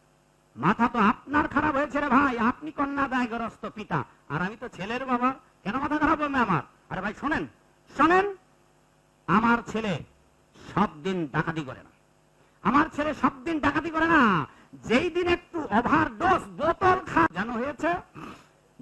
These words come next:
যে ছোট ছোট পাপ করতে করতে আমরা জন্মের পর থেকে অনেক বড় পাপ করেছি। কেন বাবা পেঁয়াজ খায়, কেন মাগো,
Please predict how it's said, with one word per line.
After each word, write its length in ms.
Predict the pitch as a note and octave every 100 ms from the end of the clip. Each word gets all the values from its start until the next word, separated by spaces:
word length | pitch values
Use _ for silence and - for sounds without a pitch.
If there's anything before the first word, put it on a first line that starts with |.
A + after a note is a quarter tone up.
| C3
যে 120 | B3 F#3+ - -
ছোট 240 | - B3 - F4+ F4 -
ছোট 180 | C#4 D4+ C#4+ C#4+ -
পাপ 300 | C#4 C#4 C#4+ -
করতে 360 | A3+ A#3+ - B3 G#3+
করতে 260 | G#3+ - A3+
আমরা 260 | - F#3+ E3
জন্মের 440 | C#3+ F3 F#3 G#3 G#3+
পর 220 | - E3+ -
থেকে 220 | F3 D#3+ C3+ - _ _ - B2+
অনেক 800 | E3 F3 E3+ E3 D#3 D#3 D3 C#3 A2
বড় 140 | C3+ D#3+ -
পাপ 140 | C#3+ -
করেছি। 340 | B2 G#2 - - _ _ _ _ _ -
কেন 160 | F#3 G3+
বাবা 240 | G3+ F#3+ G3
পেঁয়াজ 240 | F#3+ F#3+ F#3+ -
খায়, 140 | F#3+
কেন 160 | G3 F3+ F3+
মাগো, 260 | F3 E3